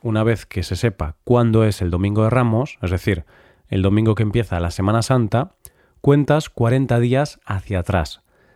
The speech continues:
De esta manera se obtiene lo que se conoce como miércoles de ceniza, y el día anterior, ese martes, es el último día de carnaval. De esta manera sabemos que la semana anterior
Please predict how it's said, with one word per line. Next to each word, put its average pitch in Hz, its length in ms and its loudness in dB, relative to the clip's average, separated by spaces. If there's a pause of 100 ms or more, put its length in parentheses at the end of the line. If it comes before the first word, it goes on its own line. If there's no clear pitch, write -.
(260)
De 120 100 -2
esta 117 160 0
manera 123 380 4
se 127 140 -2
obtiene 123 480 0
lo 101 160 -2
que - 80 -4
se 104 100 -4
conoce 117 400 -2
como 131 300 0
miércoles 131 680 0
de 107 100 -2
ceniza, 87 480 -4 (540)
y 113 140 -2
el 107 80 2
día 117 140 4
anterior, 127 580 2 (120)
ese - 200 0
martes, 117 640 -2 (320)
es - 180 -4
el 117 140 2
último 139 340 0
día 117 160 2
de 113 80 0
carnaval. 85 480 -2 (420)
De 110 140 -2
esta 110 240 -2
manera 117 380 2
sabemos 113 560 0
que 95 160 -4
la 90 100 0
semana 101 360 0
anterior 113 540 0